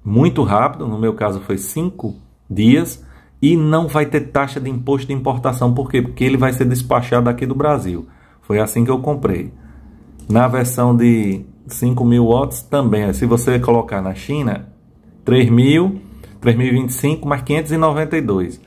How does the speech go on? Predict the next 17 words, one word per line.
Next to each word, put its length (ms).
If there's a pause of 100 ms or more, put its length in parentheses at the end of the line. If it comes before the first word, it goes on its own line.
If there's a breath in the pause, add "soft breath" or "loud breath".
(360 loud breath)
Se 200
você 260
botar 340
Brasil, 560
vai 160
pra 160
três 360
e 100
setecentos 520
e 40
sessenta. 580 (540 loud breath)
Vai 240
dar 140
duzentos 420
reais 260
mais 380
caro, 560